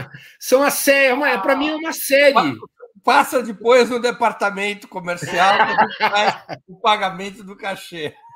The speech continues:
Speaker 1: Não, é porque é uma, é uma, é uma série, entendeu? É, é uma série porque cada, cada dia é uma, é uma novidade, né? Às vezes é uma coisa mais, é, momentosa, né? Mais atual, da conjuntura, de por que que o,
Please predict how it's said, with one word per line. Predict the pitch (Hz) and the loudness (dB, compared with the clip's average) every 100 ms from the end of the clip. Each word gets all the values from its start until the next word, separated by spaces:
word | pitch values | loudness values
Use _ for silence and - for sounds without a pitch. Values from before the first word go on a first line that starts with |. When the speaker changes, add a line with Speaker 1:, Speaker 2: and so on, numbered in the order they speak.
| - _ _ - | -20 _ _ -14
Speaker 1:
Não, | 277 330 339 | -8 -6 -4
é | |
porque | 320 302 320 | -6 -8 -10
é | |
uma, | 320 277 | -6 -4
é | 294 | -4
uma, | 320 254 | -6 -8
é | 262 | -8
uma | 311 269 | -10 -12
série, | - 262 294 254 208 | -8 -4 -2 -2 -6
entendeu? | 185 170 180 233 247 190 123 _ _ 202 | -14 -14 -8 -4 -4 -6 -14 _ _ -14
É, | |
é | 240 226 | -12 -12
uma | 247 269 | -12 -12
série | - 254 262 262 | -14 -8 -8 -8
porque | 262 - 220 | -14 -20 -14
cada, | 277 262 226 | -12 -10 -12
cada | - 277 254 | -10 -10 -10
dia | 175 226 269 | -10 -6 -6
é | 269 | -6
uma, | 262 254 240 233 | -8 -10 -8 -10
é | 220 | -12
uma | 233 233 | -12 -14
novidade, | 233 202 165 233 226 170 | -14 -14 -8 -6 -6 -10
né? | 180 214 208 _ _ _ - | -12 -12 -12 _ _ _ -14
Às | 180 190 | -14 -10
vezes | 254 220 | -10 -10
é | |
uma | 240 202 | -10 -12
coisa | 233 233 208 | -8 -8 -8
mais, | 196 214 226 208 151 - _ _ - | -10 -8 -6 -8 -10 -18 _ _ -14
é, | 175 170 | -8 -8
momentosa, | 185 220 208 165 214 233 240 185 175 180 | -6 -6 -6 -8 -6 -2 -2 -2 -6 -10
né? | 214 202 | -8 -10
Mais | 185 196 165 | -10 -14 -14
atual, | - 151 196 214 190 | -18 -10 -6 -4 -4
da | 165 160 | -6 -12
conjuntura, | 190 147 151 - 220 240 214 175 135 - _ _ | -12 -14 -16 -16 -12 -10 -8 -6 -8 -10 _ _
de | 131 170 | -20 -18
por | - 160 | -18 -16
que | 226 220 | -12 -12
que | 202 | -10
o, | 170 151 | -12 -12